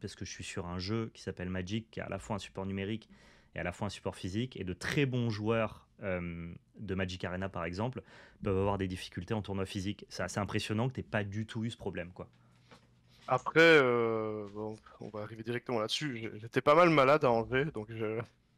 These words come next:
Speaker 2: j'ai pas pu
Speaker 1: Yes.
Speaker 2: non plus voir, euh, comment j'interagi-, j'interagissais vraiment avec mon adversaire à, et avec le fait de devoir jouer en physique.
Speaker 1: Hmm.
Speaker 2: Dans ce,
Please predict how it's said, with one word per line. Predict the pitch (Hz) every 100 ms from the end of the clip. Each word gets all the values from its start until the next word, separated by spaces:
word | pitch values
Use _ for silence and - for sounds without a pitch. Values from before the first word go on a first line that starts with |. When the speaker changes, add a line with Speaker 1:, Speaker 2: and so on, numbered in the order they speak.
| _ _ _ _ _ - 98
Speaker 2:
j'ai | 131
pas | 147 160
pu | - 170
Speaker 1:
Yes. | 170
Speaker 2:
non | 151
plus | - 156 160
voir, | 135 143 147 160 139
euh, | 123 120 117 117 120 120 _ _ - _ _ _ - -
comment | - 151 160
j'interagi-, | 139 131 135 131 123 - -
j'interagissais | 110 127 131 120 120 110 117 - 131
vraiment | 113 123 135
avec | 127 110 -
mon | 117
adversaire | 110 120 117 - 123
à, | 113 104 101 - - -
et | -
avec | 110 110 120 -
le | 113
fait | -
de | 131
devoir | 120 120 110
jouer | 127
en |
physique. | 120 - 120 151 - - - _ _ _ _
Speaker 1:
Hmm. | -
Speaker 2:
Dans | 143 143
ce, | - - - -